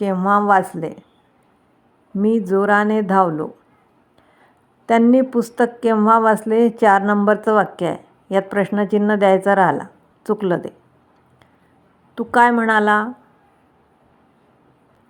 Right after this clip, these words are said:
"मी साखर आणली नाही, तिला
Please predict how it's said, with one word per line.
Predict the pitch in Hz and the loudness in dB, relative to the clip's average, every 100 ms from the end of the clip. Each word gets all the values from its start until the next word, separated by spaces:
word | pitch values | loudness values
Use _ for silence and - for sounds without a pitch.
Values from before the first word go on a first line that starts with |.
| _ _ _ _ _ _ _ _ _ - | _ _ _ _ _ _ _ _ _ -4
"मी | 214 247 262 | 0 2 0
साखर | 254 208 196 - 233 240 | -2 0 0 0 0 2
आणली | 214 202 208 233 | 2 0 2 4
नाही, | 247 208 147 123 - _ _ _ _ _ _ _ _ _ _ _ _ _ _ _ _ | 4 2 0 -8 -12 _ _ _ _ _ _ _ _ _ _ _ _ _ _ _ _
तिला | 240 233 233 240 254 | 0 2 4 4 2